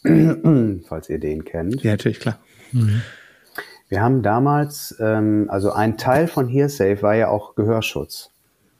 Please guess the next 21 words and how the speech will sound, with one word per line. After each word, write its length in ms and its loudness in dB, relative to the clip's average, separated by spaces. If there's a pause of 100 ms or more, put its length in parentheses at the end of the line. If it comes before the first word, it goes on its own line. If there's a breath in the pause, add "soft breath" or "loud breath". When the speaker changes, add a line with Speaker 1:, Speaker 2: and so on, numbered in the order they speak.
Speaker 1:
ne? 220 -4 (200)
Und 360 -6
In-Ear-Monitoring 880 2
war 100 2
im 80 -2
Prinzip 440 -4
dann 240 -2 (560)
etwas 320 -4
später, 380 -2
fing 200 -8
das 200 -12
erst 220 -12
an. 180 -6
Am 160 -4
Anfang 380 0
war 100 0
es 120 -6
Gehörschutz. 720 -4 (680 loud breath)
So, 160 4
und 280 -2 (100)
im 460 -2